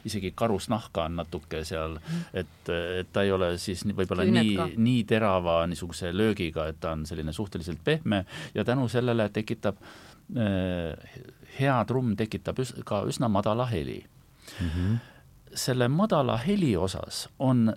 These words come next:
Speaker 1: tõepoolest Aasia rahvastel, mm, äh, väga erinevaid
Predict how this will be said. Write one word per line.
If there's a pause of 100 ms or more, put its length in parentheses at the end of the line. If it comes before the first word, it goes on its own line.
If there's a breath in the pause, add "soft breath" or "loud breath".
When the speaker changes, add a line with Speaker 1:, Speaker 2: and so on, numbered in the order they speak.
Speaker 1:
tõepoolest
Aasia
rahvastel, (280)
mm,
äh,
väga
erinevaid